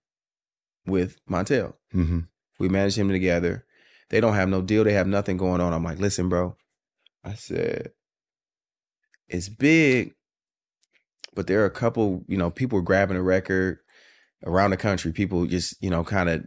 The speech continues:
Speaker 1: just taking a record. Nobody really, so it starts to become that thing." I'm like, Lo, listen, let's, I'ma fuck all those up. I'ma shut every remix down.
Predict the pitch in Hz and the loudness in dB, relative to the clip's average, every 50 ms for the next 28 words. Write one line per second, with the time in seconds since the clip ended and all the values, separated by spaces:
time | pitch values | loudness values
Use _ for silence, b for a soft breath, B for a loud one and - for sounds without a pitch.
0 | _ - - 95 - - 117 113 107 - 110 92 90 90 87 85 87 85 90 104 | _ -8 -8 -6 -4 0 2 2 2 2 2 0 2 2 0 0 0 0 2 2
1 | 107 107 113 107 104 104 110 107 101 107 - 62 - - - 104 92 - - 120 | 4 6 6 6 6 4 4 2 2 0 -2 -4 -4 0 0 2 2 4 6 4
2 | 113 107 - 107 98 - 107 98 92 85 - 95 101 110 104 - 92 85 82 73 | 4 4 2 -4 -4 0 0 0 0 0 0 2 2 2 2 0 -2 -4 -2 -2
3 | 92 92 87 80 71 92 101 98 90 95 107 104 - 87 76 - _ b b b | -2 -2 -4 -4 -2 0 0 2 2 2 0 0 -2 -8 -12 -14 _ b b b
4 | b b b b b b b b - 87 98 113 120 120 - - - - - _ | b b b b b b b b -2 2 4 4 4 2 -2 -8 -8 -10 -14 _
5 | _ _ _ _ _ _ _ _ _ _ _ _ _ _ _ _ _ _ _ _ | _ _ _ _ _ _ _ _ _ _ _ _ _ _ _ _ _ _ _ _
6 | _ _ _ _ _ - - 127 123 107 - 127 104 - 107 107 104 101 95 87 | _ _ _ _ _ -2 0 0 0 2 2 0 2 4 6 6 6 6 4 2
7 | 87 85 85 65 - _ _ _ _ _ _ _ _ _ _ _ _ _ _ _ | 0 0 -4 -6 -8 _ _ _ _ _ _ _ _ _ _ _ _ _ _ _
8 | _ _ _ _ _ _ _ _ - - 110 110 104 - 131 113 - - - 117 | _ _ _ _ _ _ _ _ -4 0 0 2 2 4 4 4 4 6 6 6
9 | 127 127 120 127 143 131 120 120 127 123 110 104 95 90 113 - 82 64 - - | 6 6 6 6 6 6 8 8 6 6 6 4 2 0 -2 -4 -4 -4 -4 -10